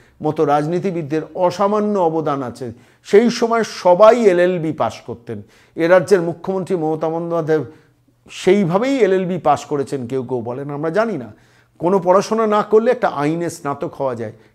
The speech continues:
সত্তরের দশকে সেই গণটোকাটুকির কালচারের পেছনে কিন্তু অবদান আছে সুব্রত মুখোপাধ্যায়। সুব্রত মুখোপাধ্যায় আরও, আরও একটি অসামান্য অবদান আছে, সেটি হচ্ছে শিল্পপতিদের ভা-, সঙ্গে ভালো সম্পর্ক রেখে,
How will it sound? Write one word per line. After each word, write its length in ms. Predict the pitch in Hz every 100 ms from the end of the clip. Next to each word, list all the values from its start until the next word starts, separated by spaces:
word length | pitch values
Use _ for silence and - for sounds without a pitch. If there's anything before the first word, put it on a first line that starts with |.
| _
সত্তরের 560 | - 156 - 196 190
দশকে 400 | 170 - - 175
সেই 180 | - 147
গণটোকাটুকির 880 | 123 139 156 160 156 156 160 170 135
কালচারের 500 | 135 139 135 139 117 110 _ _ _ -
পেছনে 360 | 156 202 185
কিন্তু 280 | 151 147 147
অবদান 400 | 123 135 139 143
আছে 180 | 127 - -
সুব্রত 320 | 127 123 117
মুখোপাধ্যায়। 500 | 117 110 113 101 104 _ _ _ _ -
সুব্রত 200 | 240 262
মুখোপাধ্যায় 380 | 285 269 277 226
আরও, 320 | 208 247 233
আরও 160 | 220
একটি 160 | 254 262
অসামান্য 600 | 202 175 214 226 254 247
অবদান 400 | 196 170 151 117
আছে, 320 | 104 - 117 - _ _ _ _
সেটি 320 | - 196 247
হচ্ছে 240 | 214 220
শিল্পপতিদের 960 | 196 - 202 196 220 214 208 220 214 202
ভা-, 240 | 127 131
সঙ্গে 320 | 120 170 180
ভালো 300 | 151 127 147
সম্পর্ক 480 | 151 160 156 170 160
রেখে, 360 | 156 135 120